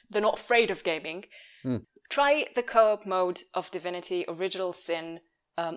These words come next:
Speaker 1: either one or two. I mean, just for trying, you can just purchase one. That's fine. It's such a fun game to play with a partner. Just, just talking about strategies and figuring out the story together and just exploring the world. It's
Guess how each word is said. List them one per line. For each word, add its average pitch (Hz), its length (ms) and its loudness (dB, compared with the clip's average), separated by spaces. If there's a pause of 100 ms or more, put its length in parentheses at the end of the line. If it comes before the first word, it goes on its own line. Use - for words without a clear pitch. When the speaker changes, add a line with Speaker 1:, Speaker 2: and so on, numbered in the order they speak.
Speaker 1:
either 277 240 8
one 220 320 6
or 190 140 0
two. 220 420 4
I 196 80 2
mean, 190 180 0
just 196 220 0
for 196 100 -6
trying, 196 380 4
you 185 100 2
can 175 180 -8
just - 260 -4
purchase - 400 -4
one. 190 280 0
That's 165 200 -2
fine. 208 320 2 (800)
It's 233 200 8
such - 480 8
a 277 60 4
fun 233 460 4
game 208 320 8
to 196 100 -2
play 196 320 8
with 190 140 6
a - 20 0
partner. 208 540 4
Just, - 500 -2 (140)
just - 180 -10 (180)
talking 294 380 6
about 196 340 10 (180)
strategies 190 1040 4
and 175 120 -2
figuring 254 440 4
out 214 80 -8
the 196 60 -4
story 269 460 2
together 180 600 2
and 170 100 -6
just - 420 -6
exploring 226 680 2
the 170 80 -2
world. 180 480 8
It's - 420 -4